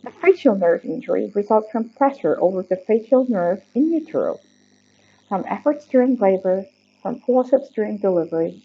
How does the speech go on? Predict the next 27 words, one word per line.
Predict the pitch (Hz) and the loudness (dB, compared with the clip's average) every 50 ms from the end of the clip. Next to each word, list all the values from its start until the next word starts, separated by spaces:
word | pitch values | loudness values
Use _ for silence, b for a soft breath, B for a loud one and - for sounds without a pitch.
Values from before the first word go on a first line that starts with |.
| _ _ | _ _
and | 220 247 262 302 | -4 -2 0 0
is | 302 302 - 247 | 0 -2 -2 2
rarely | 233 247 262 311 320 311 254 190 175 175 175 - | 4 6 6 6 4 4 2 0 0 -2 -6 -6
due | 180 175 180 175 | -6 -6 -6 -6
to | - 185 | -8 -8
nuclear | 185 185 214 220 - - 208 202 196 190 | -6 -6 -8 -8 -8 -6 -4 -4 -4 -6
agenesis | 190 - - 190 190 185 185 - 190 190 | -6 -6 -6 -6 -6 -6 -6 -8 -8 -8
of | - 180 - | -8 -8 -8
the | 175 175 | -10 -6
facial | - - 185 180 180 - 190 180 | -2 -2 -2 -2 -2 -6 -6 -6
nuclei, | 185 170 175 170 - - - - - - - - - _ _ _ _ _ | -4 -6 -8 -8 -10 -12 -12 -10 -10 -14 -16 -20 -20 _ _ _ _ _
full | - - - | -2 -2 -2
Hollis | - - 180 185 185 180 - _ | 0 -2 -2 -2 -2 -6 -8 _
foot | - - _ | -14 -14 _
brainstem. | - 107 - - - _ - - - 52 - _ _ _ b b b b b b b b b b b b b b b b - | -12 -12 -12 -12 -14 _ -16 -16 -16 -18 -20 _ _ _ b b b b b b b b b b b b b b b b -2
When | 208 214 226 | 0 2 2
the | 220 | 0
infant | - - 403 - - - 170 156 - - | 0 -2 -6 -6 -8 -8 -8 -8 -10 -12
cries, | - 156 143 147 165 180 190 214 - _ _ _ _ _ 202 214 | -10 -8 -8 -8 -8 -10 -12 -14 -16 _ _ _ _ _ -12 -8
we | 294 294 - - _ | -8 -8 -8 -10 _
find | 202 175 160 175 180 - _ _ _ 196 | -12 -10 -10 -10 -12 -14 _ _ _ -4
that | 208 214 202 208 | -2 -2 -2 0
there | 220 214 214 | 0 0 0
is | 226 220 - | 0 -2 -2
no, | 240 247 311 370 359 330 | -2 -2 0 -2 -2 -4
no | 226 214 294 320 339 294 | -2 2 2 2 4 2
movement | 247 208 185 175 - - 120 120 117 139 - _ | 2 0 -2 -4 -8 -10 -12 -12 -12 -12 -16 _